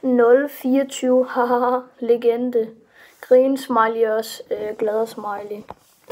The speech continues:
Jeg synes altså, at den er, øhm, rimelig god. Den er bare meget cringe.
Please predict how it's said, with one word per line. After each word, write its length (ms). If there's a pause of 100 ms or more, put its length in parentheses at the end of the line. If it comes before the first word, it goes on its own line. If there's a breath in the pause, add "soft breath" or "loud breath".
(640 loud breath)
Jeg 180
synes 340
altså, 360
at 220
den 160
er, 200 (300 loud breath)
øhm, 500
rimelig 420
god. 300 (1200 loud breath)
Den 140
er 100
bare 240
meget 360
cringe. 580